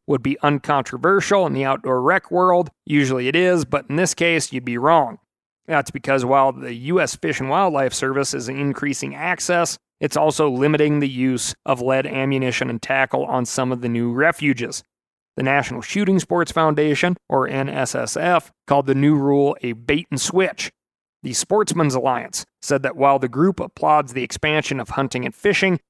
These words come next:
it has, quote, "serious concerns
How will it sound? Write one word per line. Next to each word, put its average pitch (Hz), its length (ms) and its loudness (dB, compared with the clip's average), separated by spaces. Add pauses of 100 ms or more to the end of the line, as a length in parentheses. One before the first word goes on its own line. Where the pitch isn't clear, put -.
(140)
it - 140 -4
has, 135 240 0
quote, 143 420 0 (300)
"serious 196 520 0
concerns 127 640 -2